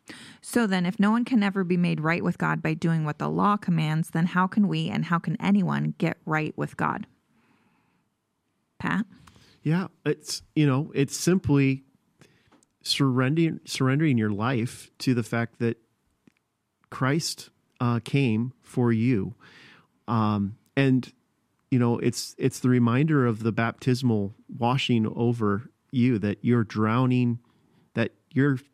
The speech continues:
Speaker 2: your sin and your death were drowned in baptism. And Christ has given you this new life. Um, and to embrace that new life means you're gonna walk with humility.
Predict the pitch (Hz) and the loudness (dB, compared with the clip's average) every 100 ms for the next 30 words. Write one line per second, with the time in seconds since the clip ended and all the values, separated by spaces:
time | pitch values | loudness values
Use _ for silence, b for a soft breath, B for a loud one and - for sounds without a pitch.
0 | _ _ _ _ _ - 131 123 - 143 | _ _ _ _ _ 0 0 0 2 2
1 | 139 117 101 117 113 - 107 98 104 107 | 4 2 0 0 -2 -2 -4 -2 -2 0
2 | 107 101 - 101 92 98 - - 90 87 | 0 -2 -4 -4 -4 -6 -6 -8 -6 -6
3 | 85 - B B B B 123 117 110 - | -10 -14 B B B B 0 2 0 -4
4 | - - 123 123 - 107 123 120 110 104 | -10 -2 0 0 -2 0 0 2 2 0
5 | 101 - 107 107 95 104 98 - - B | -2 -4 -4 -2 -4 -6 -8 -14 -20 B
6 | B B B - 107 98 92 - _ - | B B B -4 0 0 -2 -6 _ -2
7 | 131 120 117 - - 135 113 110 117 170 | 0 2 -2 -6 -2 2 2 2 0 0
8 | - 123 - 110 104 101 98 113 113 107 | -2 -2 0 0 0 -2 -2 0 2 2
9 | 101 - b b b - 127 170 247 214 | -2 -10 b b b -8 -2 0 2 2
10 | 127 120 135 - 120 - - 107 101 117 | 2 2 0 0 -2 -2 -2 2 2 2
11 | 147 156 180 208 | 2 2 0 -2